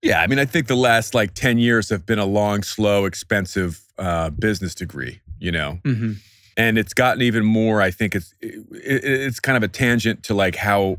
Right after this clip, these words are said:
Speaker 1: how we think brands and, and, and, and businesses basically need to communicate. Agencies need to do the same.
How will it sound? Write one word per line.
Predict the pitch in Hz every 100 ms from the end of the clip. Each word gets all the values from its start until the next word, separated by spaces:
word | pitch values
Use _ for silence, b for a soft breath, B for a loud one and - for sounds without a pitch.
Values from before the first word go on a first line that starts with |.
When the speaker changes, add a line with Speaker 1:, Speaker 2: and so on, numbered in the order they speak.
| -
Speaker 1:
how | 107
we | 101 101
think | - 101 82 - _ _ -
brands | 110 110 101 98 90
and, | 87 90
and, | 90 85 85
and, | 85 85 82 95
and | 87
businesses | 156 131 113 110 92 - _
basically | 104 101 87 92
need | 92
to | 85
communicate. | - 98 92 90 87 78 - -
Agencies | 113 107 107 98
need | 98 90
to |
do | 85
the | 87
same. | - 110 78